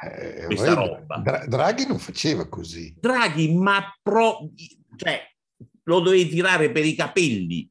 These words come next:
Speaker 2: di fronte a una conferenza stampa, parlava il giusto, rispondeva con due parole.
Speaker 1: Aveva i su-, aveva i testi scritti.
Speaker 2: Massimo Franco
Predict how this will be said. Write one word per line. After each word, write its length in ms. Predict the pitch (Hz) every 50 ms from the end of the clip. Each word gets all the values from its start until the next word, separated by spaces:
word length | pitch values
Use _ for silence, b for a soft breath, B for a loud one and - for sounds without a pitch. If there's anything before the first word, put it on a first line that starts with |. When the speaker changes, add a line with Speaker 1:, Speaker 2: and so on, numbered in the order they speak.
| _ _
Speaker 2:
di 120 | - 98 98
fronte 320 | - 113 104 101 95 98
a 20 | 98
una 100 | 104 101
conferenza 600 | 107 110 104 - 117 110 107 101 - - 95 85
stampa, 760 | - - - 92 76 67 73 87 95 - - 190 208 - - _ _ _ _ _
parlava 840 | - 151 143 123 135 139 131 117 104 92 90 87 85 76 - - -
il 220 | - 101 101 92
giusto, 720 | 78 87 90 76 73 - - - - 175 175 - - _ _ _
rispondeva 1080 | - 147 160 165 - - 143 131 131 131 123 135 123 113 101 87 87 90 82 78 - -
con 240 | - 110 104 104 101
due 200 | 95 101 92 80
parole. 680 | 92 87 90 92 82 76 78 80 78 80 104 - - _ _ _ _ _ _ _ _ _ _ _ -
Speaker 1:
Aveva 260 | 123 120 117 117 120
i 20 |
su-, 160 | 113 - 135 -
aveva 400 | - 139 117 127 120 107 110 92 - -
i 160 | - 120 98 -
testi 360 | - 104 - - - - 98
scritti. 720 | - - - 98 95 92 - - _ 131 156 92 - _ _ _ _ _ _ _ -
Speaker 2:
Massimo 560 | 156 185 220 220 214 - - 196 180 170 151 -
Franco 800 | - 151 117 104 87 80 87 87 - 104 98 98 98 - -